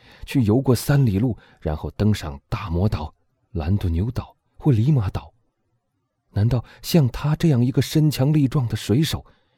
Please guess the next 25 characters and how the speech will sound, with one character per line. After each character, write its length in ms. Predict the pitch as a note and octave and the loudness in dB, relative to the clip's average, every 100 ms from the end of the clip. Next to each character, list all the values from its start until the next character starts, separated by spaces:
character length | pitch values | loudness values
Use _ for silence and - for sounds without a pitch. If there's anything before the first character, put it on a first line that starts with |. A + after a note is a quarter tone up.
| _ - | _ -6
一 100 | F#2+ | -4
个 100 | D#2 | -4
经 280 | - A#2+ A#2 | -2 0 2
验 160 | G2+ | 2
丰 240 | E2+ C#3+ C#3 | 0 0 0
富 160 | - | 0
的 80 | G#2+ | -2
潜 260 | G2+ - C#3 | 0 2 2
泳 220 | B2+ C3+ | 4 2
者， 200 | F2+ F2+ _ _ _ _ _ | 0 -6 _ _ _ _ _
竟 120 | - C3 | 0 0
做 180 | - | 0
不 100 | D3 | -2
到 80 | - | -2
这 160 | C#3 F3 | 2 2
一 140 | D3+ | 2
点 180 | A2 D2+ | 2 0
吗？ 140 | A2 - _ _ _ _ _ _ _ _ _ _ _ _ _ _ - | 0 -4 _ _ _ _ _ _ _ _ _ _ _ _ _ _ -10
难 180 | D2 | -6
道 140 | D2 D2+ | -4 -6
像 300 | - F2+ D#2 | -4 -4 -4
他 200 | - G2 | -4 -2
这 140 | G2+ | 0
样 160 | F2+ C#2+ | 0 -2
的， 160 | - | -12